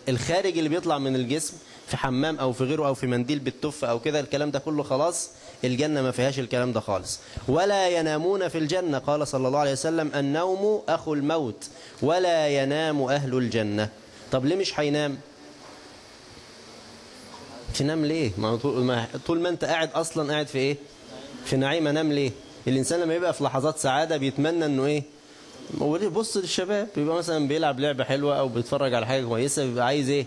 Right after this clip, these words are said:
يطبق ليل ونهار، ما إيه؟ ما ينامش من السعادة، ما بالك بقى نعيم الجنة؟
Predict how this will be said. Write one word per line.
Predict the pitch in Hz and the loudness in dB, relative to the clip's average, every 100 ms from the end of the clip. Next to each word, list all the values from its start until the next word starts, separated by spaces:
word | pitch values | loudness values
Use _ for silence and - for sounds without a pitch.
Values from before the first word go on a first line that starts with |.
| - - - - - - - - | -6 -20 -20 -20 -20 -20 -20 -4
يطبق | 120 117 156 131 123 | -2 0 0 2 2
ليل | 131 131 | 2 2
ونهار، | 117 110 110 | 2 2 2
ما | 113 | 2
إيه؟ | 120 139 120 - - - - - - - | 2 2 -2 -8 -18 -18 -18 -20 -12 0
ما | 113 | 2
ينامش | 123 131 143 123 117 | 4 2 2 0 2
من | 117 | 2
السعادة، | 113 123 120 | 2 2 2
ما | 131 165 | 2 2
بالك | 156 | 2
بقى | 143 147 | 0 0
نعيم | 135 135 | 2 2
الجنة؟ | 131 117 117 117 | 2 2 2 2